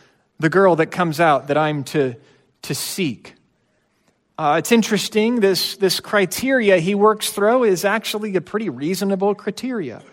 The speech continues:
He doesn't pray for a miracle, I suppose he could, or riding in the sky, but that God would work through the normal, reasonable means of identifying a suitable mate, and he's thought it through.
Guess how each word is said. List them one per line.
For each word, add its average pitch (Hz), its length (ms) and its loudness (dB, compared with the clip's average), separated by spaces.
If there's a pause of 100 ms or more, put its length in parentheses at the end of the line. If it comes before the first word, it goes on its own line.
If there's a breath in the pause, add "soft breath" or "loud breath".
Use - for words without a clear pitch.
(400 soft breath)
He 269 80 -4
doesn't 190 200 -2
pray 190 320 6
for 180 220 -4
a 143 60 0
miracle, 180 560 0
I 143 80 0
suppose 175 340 -4
he 120 100 -10
could, 196 500 -4 (340 soft breath)
or 175 100 4
riding 180 480 4
in 170 140 0
the 160 80 -6
sky, 190 840 -2 (520 soft breath)
but 185 120 2
that 156 160 0
God 208 300 4
would 185 180 0
work 214 240 4
through 240 200 -4
the 208 60 6
normal, 220 520 6
reasonable 214 720 2
means 196 360 0
of 220 120 2
identifying 202 760 0
a 180 60 -4
suitable 214 560 -2
mate, 190 380 2
and 127 100 -16
he's 190 240 -6
thought 214 240 -2
it 190 100 -10
through. 240 400 -12